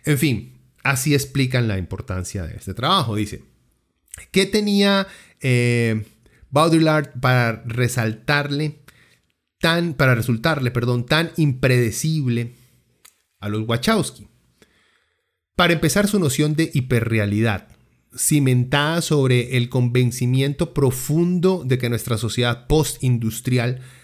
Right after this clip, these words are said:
y tecnológicamente acelerada ha sustituido el contenido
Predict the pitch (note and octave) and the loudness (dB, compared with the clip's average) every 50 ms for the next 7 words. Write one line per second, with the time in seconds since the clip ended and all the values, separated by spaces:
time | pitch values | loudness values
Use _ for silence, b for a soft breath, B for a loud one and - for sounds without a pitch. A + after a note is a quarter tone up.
0 | B B B B - D3 C3 B2+ C#3 C3+ C3 B2+ B2+ B2+ C3+ C3 C#3 D#3 - D3+ | B B B B 0 0 0 2 2 2 4 4 4 4 4 2 0 -2 -2 -2
1 | C3+ C3+ C#3 C#3 C3 C#3 B2+ A#2+ B2+ - A#2+ A2 A2+ A2+ A#2 C3 C#3 C#3 C3 - | -2 -2 -2 -2 -2 -2 -2 -2 0 0 0 0 2 2 2 2 0 0 -2 -2
2 | C#3+ C#3+ C3+ - - C#3 - - - B2+ B2 - A#2 B2+ D#3+ F3+ F3 D#3 C#3 B2 | -2 -2 -2 -2 -4 -8 -8 -6 -6 -6 -4 -2 -2 -2 0 2 4 4 4 2
3 | B2 B2 B2 A2+ A2 G#2+ A2 G#2+ A#2 B2 B2+ C3+ C#3 C3+ | 0 -2 -2 -4 -4 -2 -4 -2 -2 0 0 0 -2 -4